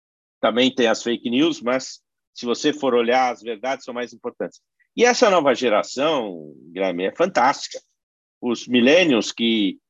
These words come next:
em dois mil e vinte e cinco, só falta três anos, vão ser mais de quarenta e cinco por cento da liderança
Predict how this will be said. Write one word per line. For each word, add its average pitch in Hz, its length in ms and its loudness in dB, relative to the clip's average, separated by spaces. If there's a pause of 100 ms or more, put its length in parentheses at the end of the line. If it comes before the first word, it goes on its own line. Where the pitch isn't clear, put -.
(140)
em 123 60 -8
dois 190 220 2
mil 226 140 -2
e - 20 -4
vinte 208 200 -6
e - 40 -14
cinco, 208 300 -6
só 135 140 -6
falta 170 280 -6
três 156 320 -2
anos, 160 380 -2 (540)
vão 127 180 -6
ser 147 240 -2
mais 151 220 -2
de 151 120 -6
quarenta 139 440 -4
e 123 40 -6
cinco - 300 -14
por 107 140 -12
cento 127 460 -2 (460)
da 107 540 4
liderança 120 960 -4